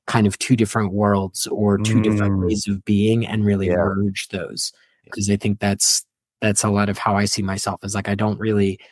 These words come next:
Speaker 1: fit into any specific category. And I live in this, like, liminal space, this, this space
Speaker 2: Uh-huh.
Speaker 1: between identities or ideologies and, and try to bring the best of both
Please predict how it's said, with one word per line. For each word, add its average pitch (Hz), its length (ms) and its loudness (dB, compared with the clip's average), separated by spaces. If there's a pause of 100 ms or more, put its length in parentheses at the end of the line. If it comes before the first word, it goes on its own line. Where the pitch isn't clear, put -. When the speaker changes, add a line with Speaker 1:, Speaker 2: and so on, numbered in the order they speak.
(340)
Speaker 1:
fit - 380 2
into 117 240 4
any 110 200 0
specific 104 480 -4
category. 101 520 -2
And 98 140 -4
I 98 60 -4
live 101 260 2
in 104 140 4
this, 98 260 -2
like, 101 240 -8 (160)
liminal 117 460 4
space, - 440 -4
this, 104 220 -2
this - 200 -2
space 104 400 0
Speaker 2:
Uh-huh. 90 120 0
Speaker 1:
between 110 800 2 (340)
identities 107 580 4
or 104 120 2
ideologies 98 800 0
and, 104 220 0
and 98 180 0
try 110 180 0
to 104 100 4
bring 104 200 2
the 101 80 0
best 101 340 -2
of 101 220 -6
both 98 420 -4